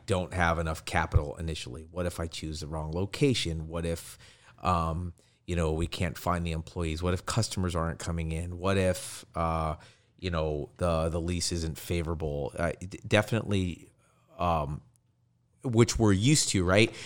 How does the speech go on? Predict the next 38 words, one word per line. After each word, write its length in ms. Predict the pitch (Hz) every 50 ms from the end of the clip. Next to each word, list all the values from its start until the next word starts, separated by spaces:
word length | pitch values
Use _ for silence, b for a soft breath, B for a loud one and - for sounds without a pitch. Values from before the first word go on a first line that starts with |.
| B B B
We 100 | - 117 104
sit 340 | - - - 139 120 -
back 340 | - 107 110 107 104 104 - -
and 180 | 90 85 82 B B B B B B - -
particularly 640 | - - - - 123 - 120 113 104 101 104 104
when 180 | 95 95 95 92
you're 80 | 90 87
mission 280 | 92 95 92 - 98
planning 440 | 82 - - 95 92 92 90 90 87
for 240 | 82 - - 87 87
an 80 | 87 90
event, 380 | 87 82 95 90 87 78 - -
right? 280 | 82 87 90 87 -
You're 200 | - 95 98 -
always 440 | - 101 101 101 95 95 92 - -
thinking 380 | - 95 90 87 - 92 87 85
of 100 | 85 78
how 420 | - 92 90 87 90 90 90 90
is 180 | 90 85 78 85
Red 280 | 85 87 85 82 76
Cell 280 | - - 87 82 82 82
going 260 | 82 82 82 85 80
to, 120 | 80 82 76 - - 143
you 140 | 104 85
know, 140 | 82 76 76
throw 260 | - - 98 92 87
a 40 | 85 80
hand 220 | 85 82 82 82
grenade 320 | 82 82 80 80 78 76
into 160 | 80 78 73 73
this 160 | 76 85 -
plan 360 | - - 85 78 71 71 73
right 200 | 67 60 65 50
now? 280 | - 71 62 58 - b b b b b b b b _ _
And, 380 | - 92 87 82 78 76 78 - b b b b b b b _ _ _ -
and 260 | 98 90 87 78 - - -
if 220 | 117 110 104 - - -
at, 300 | 104 104 98 - - -